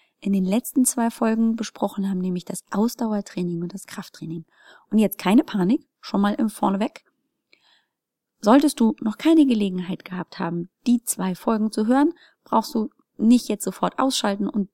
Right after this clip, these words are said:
zurückwählen auf Folge fünf und sechs, sondern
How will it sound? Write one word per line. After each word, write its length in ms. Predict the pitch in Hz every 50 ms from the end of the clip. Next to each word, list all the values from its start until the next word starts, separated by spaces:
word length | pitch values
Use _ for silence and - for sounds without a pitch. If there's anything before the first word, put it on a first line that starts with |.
| _ _ -
zurückwählen 1800 | - - 208 269 320 - - _ _ _ _ - - _ _ _ _ _ _ _ _ _ _ _ _ - 208 196 214 220 233 240 240 233 226 226 - -
auf 200 | 180 190 190 -
Folge 420 | - - - 196 190 - 185 175
fünf 320 | - - - 247 254 262 -
und 160 | 190 185 175
sechs, 380 | 214 - - - - - - -
sondern 440 | - 185 196 202 202 196 196 190